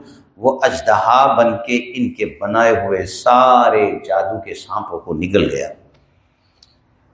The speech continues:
اب جادوگروں کو پتہ تھا کہ ہمارا تو جادو ہے، اور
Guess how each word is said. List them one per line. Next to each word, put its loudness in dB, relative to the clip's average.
اب 2
جادوگروں 4
کو -2
پتہ 2
تھا 2
کہ 2
ہمارا 2
تو -2
جادو 4
ہے، 2
اور 6